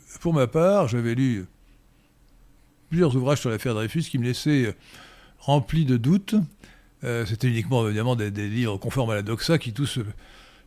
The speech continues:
euh, affirmaient comme évident, euh, que Dreyfus était innocent, euh, ou comme certains. Euh, et je gardais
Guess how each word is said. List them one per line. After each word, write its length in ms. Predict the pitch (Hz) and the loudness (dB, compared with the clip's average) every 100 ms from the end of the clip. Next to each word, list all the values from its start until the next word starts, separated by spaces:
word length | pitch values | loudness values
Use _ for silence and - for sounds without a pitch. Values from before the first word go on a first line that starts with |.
| _ - | _ -14
euh, 280 | 117 113 120 | -12 -10 -8
affirmaient 360 | 113 143 135 131 | -2 2 2 2
comme 160 | 127 | 0
évident, 560 | 110 113 120 131 120 104 | 0 0 0 0 0 -4
euh, 40 | 98 | -6
que 120 | 117 | -8
Dreyfus 420 | 104 117 123 98 | -6 -6 -6 -6
était 140 | 110 | -6
innocent, 680 | 104 101 95 - 165 196 202 - - - _ _ _ _ _ - - | -8 -6 -4 0 2 2 -2 -10 -20 -20 _ _ _ _ _ -14 -2
euh, 360 | 165 135 120 117 | 0 2 0 -2
ou 120 | 113 | -4
comme 200 | - 104 | -6 -8
certains. 480 | 127 - 170 196 196 - - - - - - - | -8 0 4 4 2 -10 -20 -20 -20 -20 -12 -6
Euh, 300 | 135 127 127 - - - - | -4 -4 -8 -14 -20 -20 -2
et 100 | 143 | 2
je 80 | 135 | 2
gardais 680 | 135 139 143 165 196 214 | 4 4 6 8 8 8